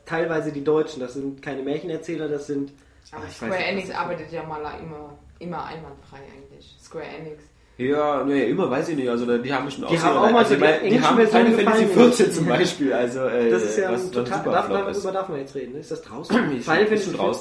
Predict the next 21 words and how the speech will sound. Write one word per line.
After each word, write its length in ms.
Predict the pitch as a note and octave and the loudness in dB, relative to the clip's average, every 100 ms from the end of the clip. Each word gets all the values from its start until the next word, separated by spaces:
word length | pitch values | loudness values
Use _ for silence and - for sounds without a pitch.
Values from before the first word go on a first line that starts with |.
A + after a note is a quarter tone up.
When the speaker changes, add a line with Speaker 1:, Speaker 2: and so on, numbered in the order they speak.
| C#3 | -4
Speaker 1:
vierzehn? 140 | A#2+ | -6
Speaker 3:
ist 60 | - | -6
aber 120 | A#2 | -6
schon 120 | - | -2
seit 120 | E3+ - | -2 -2
zwei 220 | F2+ F2+ | -8 -8
Wochen 200 | A2+ B2 | -8 -10
draußen. 340 | - E3 D3+ | -6 -2 -2
Speaker 1:
Oh 20 | C#3+ | -2
Mann. 180 | C3 A#2+ A#2 | -6 -8 -10
Speaker 3:
Ja, 120 | A2 - - | -10 -12 -14
das 100 | C#3 | -12
ist 300 | C#3 - - | -12 -14 -14
ganz 240 | B2+ B2+ - | -10 -10 -4
guter 120 | D3 | -4
Speaker 1:
Das 140 | G#2 | -4
Speaker 3:
Schrott. 220 | - F#2 - - - - - - - | -6 -8 -10 -16 -20 -20 -20 -20 -6
Das 160 | - A3 | -4 -2
ist 40 | |
kein 140 | F#3+ | -2
Geheimnis. 340 | D#3+ B2+ B2+ | -2 -4 -6